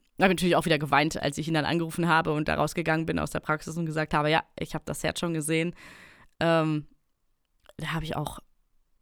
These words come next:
oh, da hab ich so geweint, aber es war halt einfach ein schönes Weinen. Es war mir auch völlig egal, dass ich gerade heulend durch die Stadt laufe, <laughs> aber, ähm,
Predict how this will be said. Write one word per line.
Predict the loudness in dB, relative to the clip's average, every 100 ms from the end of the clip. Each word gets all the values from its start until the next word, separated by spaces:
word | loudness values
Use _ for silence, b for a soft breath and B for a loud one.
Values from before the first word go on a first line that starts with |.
| _ -6
oh, |
da | -4
hab | -6
ich | -4
so | -2 0
geweint, | 4 8 10
aber | 8 6
es | 4
war |
halt | 4
einfach | 4 0
ein |
schönes | 0 0 0 0
Weinen. | 0 2 0 -4 _ _
Es | 4
war | 6
mir | 6
auch |
völlig | 6 4
egal, | 4 8 10 8
dass | 2
ich | 0
gerade | 4 6 6
heulend | 6 4 2 -4 -10 -20 _ _
durch | -4 -4
die | 2
Stadt | 2 4
laufe, | 4 2 2 0 2
<laughs> | 4
aber, | 8 10 8 6 2 B B B B -4 4
ähm, | 6 6 4 0 -2